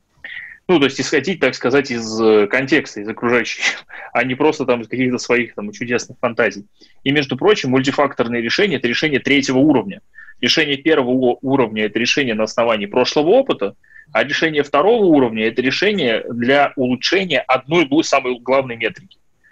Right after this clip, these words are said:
Соответственно, и есть решение третьего уровня, да, это которые улучшают сразу, э, сон метрик, которые являются ключевыми. И для, собственно, выработки таких управленческих решений, там прям целая к-,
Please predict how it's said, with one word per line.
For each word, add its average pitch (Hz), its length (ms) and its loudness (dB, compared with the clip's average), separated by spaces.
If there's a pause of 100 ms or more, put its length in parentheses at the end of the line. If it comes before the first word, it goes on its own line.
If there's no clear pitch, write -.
(340)
Соответственно, 143 760 0
и 127 160 -4
есть 170 260 0
решение 131 340 2
третьего 120 360 0
уровня, 117 320 2
да, 147 160 2
это - 100 -4
которые 131 380 -2
улучшают 110 460 -2
сразу, 123 400 -2 (540)
э, 104 580 2
сон 120 480 -2 (180)
метрик, 131 500 -2 (140)
которые 120 380 -4
являются 107 320 -4
ключевыми. 107 460 -8 (680)
И 143 140 4
для, 131 220 2
собственно, 139 360 -4
выработки 139 520 0
таких 117 340 -4
управленческих 127 640 -2
решений, 175 420 -2
там 151 220 0
прям 113 200 -4
целая 156 280 2
к-, - 120 -14